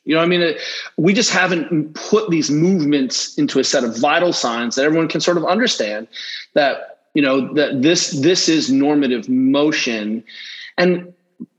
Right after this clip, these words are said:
the part, part of the problem is that because human beings are so tolerant, right? And then it's really, then the physios are saying things like, "Well, it's impossible to, you know, pre-, prevent injury." I'm like, "Oh,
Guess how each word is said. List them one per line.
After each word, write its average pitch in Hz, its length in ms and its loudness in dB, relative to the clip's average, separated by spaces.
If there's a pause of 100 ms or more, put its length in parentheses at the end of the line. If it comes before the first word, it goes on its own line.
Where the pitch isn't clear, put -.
(160)
the 160 120 2
part, - 440 0
part 208 160 4
of 185 80 2
the 135 60 -4
problem 170 280 2
is 131 80 -2
that 120 180 -2
because 117 300 -2
human 131 180 4
beings 110 180 0
are - 20 0
so 107 240 -2
tolerant, - 560 -6 (120)
right? 127 200 2
And 135 240 2
then 170 220 4
it's 139 200 -2
really, 147 420 4
then 156 160 2
the 147 40 0
physios 135 460 0
are 120 40 -2
saying 127 280 -2
things 123 180 -2
like, 123 100 -4
"Well, 127 120 2
it's 104 80 -6
impossible 127 640 0
to, 117 160 -2
you 107 300 0 (140)
know, 110 80 0
pre-, 120 220 -2
prevent 123 320 -2
injury." 113 260 -2
I'm 107 100 -6
like, 104 240 -10
"Oh, 147 320 0